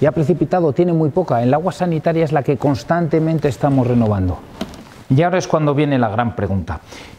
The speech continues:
¿Y cómo sabemos que llega el momento de actuar en el intercambiador?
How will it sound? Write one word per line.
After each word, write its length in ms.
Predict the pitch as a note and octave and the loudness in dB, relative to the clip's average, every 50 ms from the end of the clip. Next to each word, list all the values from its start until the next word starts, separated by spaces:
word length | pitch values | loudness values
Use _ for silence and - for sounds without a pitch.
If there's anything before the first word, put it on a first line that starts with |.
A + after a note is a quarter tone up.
| - - _ - | -20 -12 _ 0
¿Y 200 | G3 F#3+ F3+ - | 0 0 2 2
cómo 300 | - A#3+ C4+ C#4 C#4 C4 | 0 2 2 2 2 0
sabemos 640 | B3+ - F3+ E3+ D#3+ E3+ F3+ F3+ E3 D#3+ C#3+ - - | 0 0 -2 0 2 2 2 2 0 -2 -4 -6 -6
que 200 | - - - D#3+ | 0 0 2 2
llega 280 | B2+ D3 F#3 E3+ F#3+ F#3 | 4 2 2 2 2 2
el 60 | E3 | 2
momento 460 | D#3 D3+ C#3+ C#3+ D3+ D#3 - D3 D3 | 2 2 2 2 0 0 0 0 0
de 80 | C#3+ D#3 | 0 0
actuar 360 | D3 - - D3 C#3+ D3 D3 | -2 0 0 0 0 0 0
en 100 | D3 D3 | -2 -2
el 120 | D3 D3 | 0 0
intercambiador? 760 | D#3+ D3+ - D#3 D#3+ F3+ F#3+ G#3 A#3+ B3 A#3 D#3 F#2+ D#2+ | -2 0 -2 -2 -2 0 0 0 2 2 0 0 -2 -6